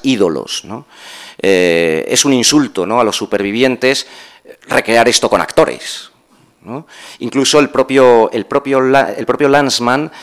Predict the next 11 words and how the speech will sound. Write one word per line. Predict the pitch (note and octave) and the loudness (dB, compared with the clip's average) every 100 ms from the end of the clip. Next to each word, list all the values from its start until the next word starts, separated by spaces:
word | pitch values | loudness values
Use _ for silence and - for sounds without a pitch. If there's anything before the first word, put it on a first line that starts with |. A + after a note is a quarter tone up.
| - - - | -20 -20 -16
llega | G#2 B2 B2 | -2 2 2
a | |
decir, | A#2 - A2+ G2 - - - _ - | 2 0 -4 -4 -10 -20 -20 _ -8
"Es | C#3 A#2+ D#3 | -4 -2 0
un | D3 | 0
insulto, | B2 A2 - D3 C#3 - A2 | 0 -2 0 0 -2 0 0
¿no? | C3 D#3 | 2 0
eh, | - A2+ G2 - | 0 0 -2 -4
que | - - | -4 -2
compartan | A#2 B2 A#2+ - E3+ E3 D3+ C3+ A2 - | 0 0 0 2 2 2 0 0 0 0
plano | C#3 D3+ F#3 A2 D#2+ | 4 6 6 2 -4